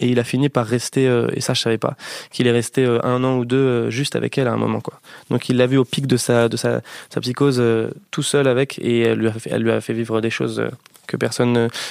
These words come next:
ne peut comprendre. C'est des, enfin, que d'autres gens peuvent comprendre, mais c'est hyper, euh, unique, quoi. Et du coup, il a peur, il avait très peur. Donc, il est venu sonner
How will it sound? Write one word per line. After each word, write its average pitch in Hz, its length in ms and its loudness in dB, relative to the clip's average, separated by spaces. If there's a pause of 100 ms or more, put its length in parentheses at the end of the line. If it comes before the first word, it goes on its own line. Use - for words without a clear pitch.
(140)
ne 117 60 4
peut 123 140 0
comprendre. 139 340 2
C'est - 120 0
des, 117 120 2
enfin, 110 240 0
que 120 160 -4
d'autres 117 180 -2
gens 123 120 0
peuvent 117 100 -2
comprendre, 131 280 0
mais 120 40 2
c'est 117 160 -2
hyper, 117 220 2
euh, 117 180 2 (600)
unique, 127 280 -2
quoi. - 180 0
Et 117 180 2
du 117 140 -2
coup, - 160 -2
il 143 80 2
a 123 80 2
peur, 131 300 -2
il 127 100 0
avait 127 80 2
très - 180 -2
peur. 120 160 0
Donc, 123 200 -2
il 131 60 2
est 131 40 4
venu 127 140 2
sonner 131 300 0